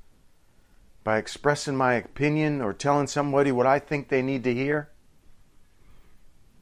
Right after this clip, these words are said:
without realizing that there's a bunch of information missing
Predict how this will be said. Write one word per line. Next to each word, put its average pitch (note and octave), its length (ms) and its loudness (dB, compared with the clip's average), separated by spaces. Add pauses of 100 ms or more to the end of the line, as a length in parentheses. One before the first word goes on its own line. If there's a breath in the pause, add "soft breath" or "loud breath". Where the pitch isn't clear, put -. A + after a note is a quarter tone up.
(140)
without C#3+ 300 6
realizing C#3 840 6
that C3 200 0
there's C3 280 2
a B2 60 2
bunch B2 320 -2
of A#2+ 100 -4
information B2 720 -2
missing A#2 540 -2